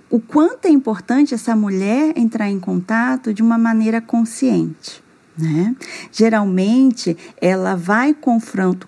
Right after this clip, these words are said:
confrontando a sua história, né, pra ressignificar esse papel de filha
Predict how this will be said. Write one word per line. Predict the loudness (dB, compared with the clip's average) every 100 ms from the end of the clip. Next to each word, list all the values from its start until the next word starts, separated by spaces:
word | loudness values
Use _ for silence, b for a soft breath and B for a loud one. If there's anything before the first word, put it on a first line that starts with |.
| -2
confrontando | 0 0 -2 0 0 2 4 4 2
a | -2
sua | -2 -4
história, | -4 -4 -2 0 2 0 -2 -4 B B B
né, | 2 2 2 0
pra | 0 0
ressignificar | 2 0 2 -2 2 2 2 -4 -4 -2 2 2
esse | 2 0 -2
papel | -2 -2 -2 0 2 0 -2 -4
de | -4 -4
filha | -6 -4 -2 0 0 -2